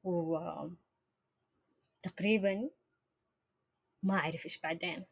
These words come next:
ما أدري إيش حيصير دحين بعد ما أتخرج. أنا حتوظف، أنا حكمل دراسات عليا، ما أدري.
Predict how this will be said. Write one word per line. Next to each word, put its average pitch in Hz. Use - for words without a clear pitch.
ما 190
أدري -
إيش 220
حيصير 185
دحين 185
بعد 170
ما 165
أتخرج. 175
أنا 262
حتوظف، 175
أنا 170
حكمل 175
دراسات 196
عليا، 170
ما 208
أدري. 160